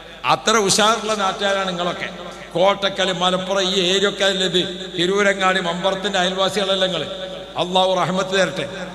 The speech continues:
അള്ളാഹു ബർക്കത്ത് തരട്ടെ. ഇവിടൊക്കെ ഇസ്ലാം ഇല്ലാതായാൽ ഞാൻ പിന്നെ മലപ്പുറത്ത് എവിടെയാ മുസ്ലിമീങ്ങൾ ഉണ്ടാവുക? നല്ലോണം ശ്രദ്ധിക്കണം നമ്മൾ. നമ്മളെ കുട്ടികൾക്ക് നല്ലത് കൊടുക്കണം നല്ലോണം.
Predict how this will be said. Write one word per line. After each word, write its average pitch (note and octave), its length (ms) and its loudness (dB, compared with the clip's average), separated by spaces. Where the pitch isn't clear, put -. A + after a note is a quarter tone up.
അള്ളാഹു F#3+ 300 4
ബർക്കത്ത് F#3 400 -2
തരട്ടെ. F3 360 0
ഇവിടൊക്കെ G#3 400 2
ഇസ്ലാം G3+ 500 2
ഇല്ലാതായാൽ G3 580 2
ഞാൻ F#3 100 -2
പിന്നെ G3 200 0
മലപ്പുറത്ത് F3+ 480 0
എവിടെയാ G3 220 2
മുസ്ലിമീങ്ങൾ F#3+ 540 -2
ഉണ്ടാവുക? F#3+ 680 -2
നല്ലോണം F#3+ 460 0
ശ്രദ്ധിക്കണം G3 480 -2
നമ്മൾ. F3+ 240 -2
നമ്മളെ G3 200 2
കുട്ടികൾക്ക് G3 540 -2
നല്ലത് F3+ 500 0
കൊടുക്കണം G3+ 360 -2
നല്ലോണം. F#3 420 -2